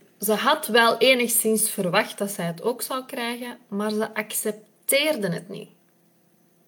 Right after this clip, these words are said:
Dus ze verwachtte het dat ze het zou krijgen, maar ze accepteerde het niet. Dus wat zij deed, was op onderzoek uitgaan,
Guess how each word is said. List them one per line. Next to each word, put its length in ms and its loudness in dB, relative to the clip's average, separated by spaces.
Dus 200 4
ze 120 0
verwachtte 640 0
het 160 0
dat 120 -4
ze 60 -6
het 100 -6
zou 200 0
krijgen, 360 -6
maar 280 4
ze 180 -2
accepteerde 960 -2
het 220 -8
niet. 220 -16
Dus 300 2
wat 200 4
zij 400 6
deed, 320 6
was 160 0
op 180 -2
onderzoek 560 0
uitgaan, 680 2